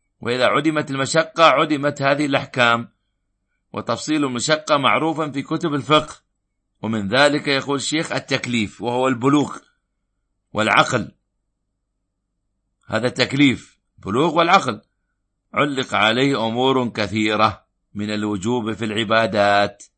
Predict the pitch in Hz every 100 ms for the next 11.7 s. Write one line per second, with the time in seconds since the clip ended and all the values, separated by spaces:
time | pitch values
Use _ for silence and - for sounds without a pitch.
0 | _ _ _ _ - - 104 104 104 104
1 | 85 87 104 120 101 110 104 98 107 107
2 | 120 123 92 - _ _ 104 107 104 98
3 | 92 107 127 151 120 - _ _ _ _
4 | _ _ _ _ _ _ _ _ _ _
5 | _ - - 113 120 127 110 104 _ -
6 | 95 104 123 98 - 95 92 120 131 -
7 | 127 143 214 190 170 - _ _ _ _
8 | _ _ _ _ _ _ _ _ _ _
9 | _ _ 101 104 104 - 110 160 190 165
10 | 131 135 123 139 185 240 214 170 139 147
11 | 143 131 127 110 104 104